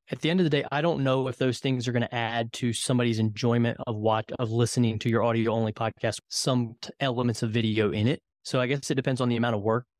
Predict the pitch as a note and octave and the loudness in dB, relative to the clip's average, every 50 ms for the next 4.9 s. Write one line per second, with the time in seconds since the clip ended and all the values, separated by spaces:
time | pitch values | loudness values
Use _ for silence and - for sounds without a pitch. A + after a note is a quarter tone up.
0 | _ - C3 B2 A#2+ G#2+ A2+ A2+ A2+ A2 G2 - - B2 A#2 - - A#2+ A2+ G#2+ | _ -4 -2 0 0 2 2 0 0 0 -4 -4 -4 -4 -4 -4 -4 -6 -6 -6
1 | A2 - - B2+ - A#2 A2 - - - A2+ A2+ A2 A#2 B2 B2 A#2+ A#2 B2+ - | -6 -6 -8 -4 -4 -4 -4 -4 -6 -6 -2 -2 0 2 2 0 0 -2 -2 -2
2 | A#2+ A2 - - A#2 G#2+ G#2+ A2+ A2 G#2 A2 G#2+ G#2 G#2 G#2 - - B2+ A2 A2+ | -2 -2 -2 -4 -4 -4 -2 -4 -4 -4 -4 -6 -6 -6 -8 -8 -6 -4 -2 0
3 | A2+ A2+ A2 A2+ - A#2+ A#2 G2+ G#2 A2+ A2 A2 G#2+ G#2+ G#2 G#2 G2+ G2+ G2 - | 0 0 -2 -2 -4 -4 -4 -2 0 0 0 0 0 -2 -2 -2 -4 -6 -4 0
4 | C3 A2 G2+ G2 - A2+ G#2 A2 G2 G2 F#2+ F#2+ G2 G2 F#2+ G2 G2 - | 0 0 0 0 -4 -4 -2 0 0 0 -2 -2 -4 -6 -6 -6 -8 -10